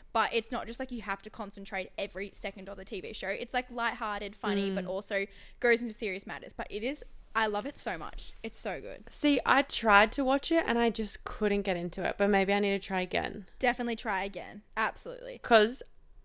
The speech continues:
Speaker 2: on the back of that, I watched Emily in Paris
Speaker 1: Mm.
Speaker 2: and actually, no, but, like,
Speaker 1: <laughs>
Speaker 2: it's actually really cringe, but I think 'cause, like, we're going to Paris and I just was, like, really, like,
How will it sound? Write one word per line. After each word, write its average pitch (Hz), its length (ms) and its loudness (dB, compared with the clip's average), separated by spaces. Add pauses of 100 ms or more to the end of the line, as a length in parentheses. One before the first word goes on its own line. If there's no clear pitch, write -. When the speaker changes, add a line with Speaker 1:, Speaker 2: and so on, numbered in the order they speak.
Speaker 2:
on 220 140 8
the 214 60 4
back 196 220 4
of 190 80 -6
that, 180 200 6
I 196 360 12
watched 190 420 4
Emily 196 280 4
in 180 120 2
Paris 185 580 2 (240)
Speaker 1:
Mm. 208 300 -14
Speaker 2:
and 214 160 10
actually, 208 640 6 (400)
no, 285 360 12
but, 294 160 8
like, 269 240 10 (220)
Speaker 1:
<laughs> 370 180 4
Speaker 2:
it's - 220 10
actually 240 340 2
really 214 440 8
cringe, 208 580 4 (300)
but 208 240 12 (280)
I 240 120 10
think 226 200 6
'cause, 254 160 4
like, 262 160 6
we're 233 120 6
going 196 240 6
to 202 60 2
Paris 185 500 6
and 196 120 2
I 185 120 4
just 185 180 -8
was, 202 140 -2
like, 185 320 4
really, 202 600 8
like, 190 260 2